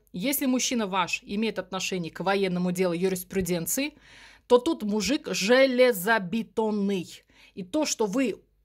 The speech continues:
эм, вывели его на эмоции, заставили его себя любить, вам надо просто золотой памятник с медалями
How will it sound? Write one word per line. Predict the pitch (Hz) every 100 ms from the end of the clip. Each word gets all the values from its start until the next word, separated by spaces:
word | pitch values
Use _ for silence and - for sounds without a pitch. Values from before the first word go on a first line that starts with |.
| -
эм, | 190 190 185 180 180 170 180 175 175 175 175
вывели | 165 294 233 208
его | 208 214 208
на | 202 202
эмоции, | 269 370 - 180
заставили | 165 185 - 190 185
его | 175 180
себя | - 180 175
любить, | 175 170 285 -
вам | 170 185
надо | 196 202 196 160
просто | 254 - - 170
золотой | 160 208 202 214 202
памятник | - 349 320 - 175 -
с | -
медалями | 214 190 214 165 160 147